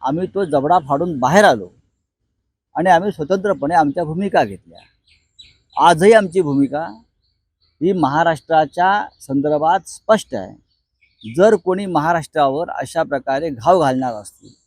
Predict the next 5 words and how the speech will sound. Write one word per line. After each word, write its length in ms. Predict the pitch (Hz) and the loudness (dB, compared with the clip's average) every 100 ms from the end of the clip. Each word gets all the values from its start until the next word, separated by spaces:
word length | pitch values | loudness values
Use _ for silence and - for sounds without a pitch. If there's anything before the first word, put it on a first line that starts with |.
| _ _ _ _ - 190 - _ _ | _ _ _ _ -18 -18 -18 _ _
महाराष्ट्राच्या 680 | 131 156 165 151 156 147 175 | 0 2 2 -2 -8 -6 -8
स्वाभिमानाला 720 | - 131 151 156 147 143 156 | -6 -6 -4 -2 -2 -2 -6
ठेच 400 | 147 _ 196 196 - _ _ | -10 _ -4 -4 -8 _ _
पोचवणार 400 | 139 123 135 120 | -8 -6 -4 -4
असतील 340 | 101 - - | -8 -14 -16